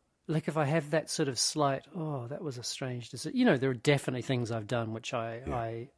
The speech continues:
Speaker 1: I, and, and they're more sort of instant things as opposed to l-,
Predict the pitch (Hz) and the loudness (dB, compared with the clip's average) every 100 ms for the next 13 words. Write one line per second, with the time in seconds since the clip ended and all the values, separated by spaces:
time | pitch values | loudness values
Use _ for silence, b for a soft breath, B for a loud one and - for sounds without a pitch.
0 | - 120 131 - _ - - - - 165 | -8 -8 -8 -16 _ -20 -20 -20 -8 -8
1 | - - 156 156 170 170 147 - 139 120 | -6 -2 0 2 6 6 6 2 -2 0
2 | 151 170 - 139 120 - 120 110 120 - | 2 2 2 0 -2 -4 -6 -6 -8 -8
3 | 113 117 123 113 - 110 - | -6 -4 -4 -4 -6 -8 -8